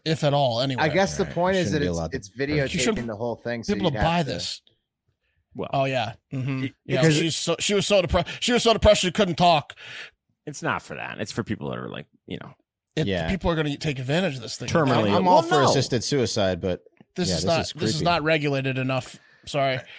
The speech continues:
Speaker 2: Even
Speaker 4: Well,
Speaker 2: if you're for it, I think this would creep you out because
Speaker 3: Yeah.
Speaker 2: it's like,
Speaker 3: Yeah,
Speaker 2: this is
Speaker 3: that's what I'm
Speaker 2: a
Speaker 3: saying. It's
Speaker 2: robot that
Speaker 3: creepy.
Speaker 2: can roll up.
Speaker 1: You
Speaker 3: Look
Speaker 1: can
Speaker 3: at that
Speaker 1: buy
Speaker 3: thing.
Speaker 1: it. You can personally buy it and have
Speaker 3: It
Speaker 1: it in
Speaker 3: just
Speaker 1: your
Speaker 3: got a
Speaker 1: home.
Speaker 3: little too
Speaker 1: It's
Speaker 3: real.
Speaker 1: not, yeah, it's,
Speaker 2: Very
Speaker 1: it's
Speaker 2: real.
Speaker 1: too easy, too easy to gra-,
Speaker 4: You,
Speaker 1: get a
Speaker 4: you
Speaker 1: hold
Speaker 4: guys
Speaker 1: of.
Speaker 4: didn't even hear the whole process, okay?
Speaker 2: Okay.
Speaker 1: Okay.
Speaker 2: Yeah.
Speaker 1: Okay.
Speaker 4: Uh,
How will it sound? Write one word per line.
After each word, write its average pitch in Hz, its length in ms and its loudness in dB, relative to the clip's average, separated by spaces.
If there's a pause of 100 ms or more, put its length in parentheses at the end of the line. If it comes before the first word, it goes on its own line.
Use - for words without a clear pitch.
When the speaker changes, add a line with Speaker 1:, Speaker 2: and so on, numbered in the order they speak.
(180)
Speaker 2:
Even 202 140 6
Speaker 4:
Well, 196 80 8
Speaker 2:
if 170 80 6
you're 156 100 2
for 190 340 6
it, 160 60 8
I 151 60 6
think 143 240 0
this 151 180 0
would 127 100 -4
creep - 280 2
you 117 80 0
out 123 300 0
because 123 200 -4
Speaker 3:
Yeah. 113 260 4
Speaker 2:
it's 147 120 -2
like, 147 120 2
Speaker 3:
Yeah, 123 140 4
Speaker 2:
this 151 120 2
is 160 100 0
Speaker 3:
that's 104 160 -2
what 104 60 0
I'm 151 60 2
Speaker 2:
a - 40 0
Speaker 3:
saying. 123 180 2
It's 160 100 0
Speaker 2:
robot 147 140 2
that 120 140 2
Speaker 3:
creepy. 107 180 0
Speaker 2:
can 104 80 -12
roll 139 240 0
up. 143 220 0
Speaker 1:
You 165 80 2
Speaker 3:
Look 170 100 4
Speaker 1:
can 185 100 4
Speaker 3:
at 120 60 4
that - 20 4
Speaker 1:
buy 180 200 4
Speaker 3:
thing. - 120 0
Speaker 1:
it. - 80 -10 (360)
You 180 180 0
can 208 160 0
personally 185 420 2
buy 160 200 4
it 156 40 2
and 135 100 -2
have 151 160 2
Speaker 3:
It - 20 0
Speaker 1:
it - 20 -2
in - 40 -6
Speaker 3:
just 139 140 4
Speaker 1:
your - 40 0
Speaker 3:
got 165 80 6
a - 40 8
Speaker 1:
home. 147 60 6
Speaker 3:
little 135 140 4
too 127 160 0
Speaker 1:
It's 98 80 0
Speaker 3:
real. 131 200 6
Speaker 1:
not, 127 180 0 (200)
yeah, 123 220 -4
it's, - 260 -8
Speaker 2:
Very 113 280 0
Speaker 1:
it's 87 120 -2
Speaker 2:
real. 90 120 -2
Speaker 1:
too 147 80 0
easy, 127 200 -6
too - 220 -4
easy 127 200 -2
to 120 80 -6
gra-, 120 200 -6
Speaker 4:
You, 143 80 -10
Speaker 1:
get 131 120 -6
a - 40 -2
Speaker 4:
you 151 60 -2
Speaker 1:
hold 175 80 4
Speaker 4:
guys 151 80 2
Speaker 1:
of. 123 40 -6
Speaker 4:
didn't 147 160 2
even 131 140 0
hear 120 240 0
the 110 80 4
whole 107 140 2
process, 110 760 -2
okay? 95 160 -2
Speaker 2:
Okay. 98 220 4
Speaker 1:
Okay. 123 180 -4 (220)
Speaker 2:
Yeah. 113 80 -6
Speaker 1:
Okay. 123 100 -2
Speaker 4:
Uh, 95 280 0